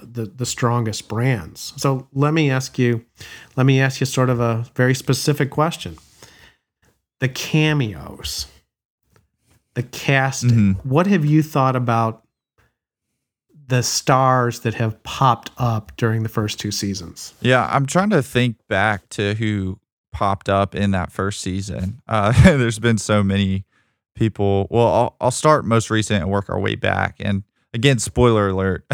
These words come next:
Speaker 2: if you haven't seen the last episode, probably wanna put me on mute. But Luke Skywalker,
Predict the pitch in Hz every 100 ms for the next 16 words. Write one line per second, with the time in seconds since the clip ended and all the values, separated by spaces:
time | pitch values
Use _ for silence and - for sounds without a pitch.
0 | - 202 165 151 135 135 120 - 123 107
1 | 104 104 110 107 101 107 101 92 107 107
2 | 101 104 95 117 67 98 98 98 104 98
3 | - - - - 123 120 131 - 107 101
4 | 90 95 - 90